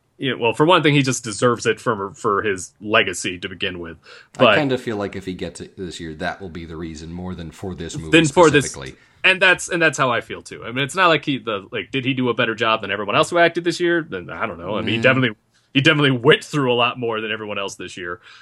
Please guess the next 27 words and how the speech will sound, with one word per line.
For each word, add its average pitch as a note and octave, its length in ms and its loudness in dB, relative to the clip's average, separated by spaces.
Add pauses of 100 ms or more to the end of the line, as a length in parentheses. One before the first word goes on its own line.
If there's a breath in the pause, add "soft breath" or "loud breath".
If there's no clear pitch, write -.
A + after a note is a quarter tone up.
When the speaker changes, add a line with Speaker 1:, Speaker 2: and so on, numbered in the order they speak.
(160 loud breath)
Speaker 1:
Um, G2 460 -2 (480 soft breath)
the, A2+ 320 -2 (140)
and C#3+ 180 2
that's F3+ 240 6
the F#3 60 -2
Speaker 2:
Maybe, - 120 -2
Speaker 1:
thing. G#2+ 260 -2
I, A2+ 100 -2
Speaker 2:
yeah. D#2+ 260 -6
Speaker 1:
and C3+ 120 0
I C#3+ 80 4
think G#3 280 -6
that's C#3+ 180 0
the B2+ 60 -10
thing B2 140 -4
that's - 160 -8
overshadowing G#2+ 640 -2
this F#2 140 -14
movie. F2+ 200 -10
This F#2+ 220 -10
mo-, B2+ 220 -2
the A#2+ 120 -6
way C#3+ 220 -4
this D3 180 -6
movie B2 220 -6
was F2+ 160 -14
made G2 640 -6